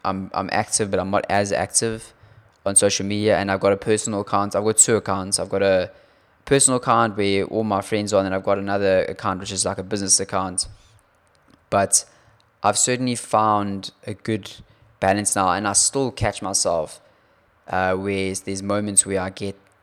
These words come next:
you know, you, when you start to look at your phone, um, in the space of ten minutes, you start to pick up your phone a hundred times. That's when you need to just take a big step back and say, "Well, okay, I, I, I see you, I see what you're doing," and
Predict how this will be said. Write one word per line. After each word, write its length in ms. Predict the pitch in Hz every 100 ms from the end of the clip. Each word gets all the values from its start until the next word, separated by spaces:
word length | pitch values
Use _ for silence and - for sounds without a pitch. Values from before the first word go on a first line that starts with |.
| _ -
you 120 | 98
know, 260 | 98 92
you, 240 | 92 95 95
when 80 | 95
you 80 |
start 260 | 95 107 101
to 100 | 104
look 200 | 104 101
at 120 | 95
your 80 | 98
phone, 500 | - 101 95 92 92 - _ _ _ _ -
um, 540 | 92 90 90 87 85 -
in 100 | 98
the 60 |
space 280 | 90 95 95
of 80 | 92
ten 240 | - 101
minutes, 320 | 98 95 87 98
you 60 |
start 240 | - 98 -
to 60 |
pick 140 | - 95
up 140 | 90
your 60 | 95
phone 220 | 90 92
a 40 |
hundred 240 | 95 92 -
times. 300 | 85 85 -
That's 180 | 95
when 80 | 95
you 80 | 95
need 140 | 98
to 120 | 92 92
just 200 | 95 -
take 160 | 87
a 40 | 95
big 220 | 95 95
step 240 | 101 95
back 240 | 87 87 -
and 100 | 90
say, 220 | 87 90
"Well, 320 | 95 90 101 - _ _ -
okay, 400 | 98 101 92 90
I, 180 | 53 76 -
I, 200 | 85 85 -
I 140 | 98
see 220 | - 117
you, 300 | 104 101 98
I 60 | 87
see 180 | - 110
what 120 | 95
you're 80 | 92
doing," 400 | 92 92 92 -
and 440 | 92 175 85